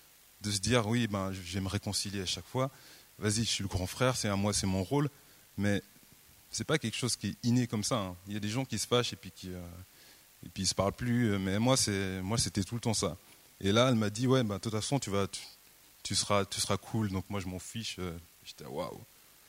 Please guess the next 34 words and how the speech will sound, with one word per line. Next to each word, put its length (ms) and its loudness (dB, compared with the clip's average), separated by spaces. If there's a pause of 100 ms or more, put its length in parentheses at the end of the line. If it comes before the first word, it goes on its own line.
(240)
Et 100 -6
du 120 -8
coup, 160 -8
j'ai 100 -6
dit, « 180 0
Non, 240 6
si 160 -6
tu 100 -8
dis 120 -2
pas 100 8
la 80 8
vérité 300 2
aujourd'hui, 480 0
écoute, 300 -6
moi, 100 -2
je 80 -2
te 60 -6
parle 180 -6
plus. 180 -10 (540)
Parce 140 -8
que 80 -6
ça, 160 2
c'est, 140 0 (320)
tu 80 -16
peux 80 -6
pas 160 0
me 40 -2
dire 120 -6
des 80 -14
trucs 200 -8
comme 140 -8
ça. » 160 -6 (1040)
Et, 140 4
euh, 360 8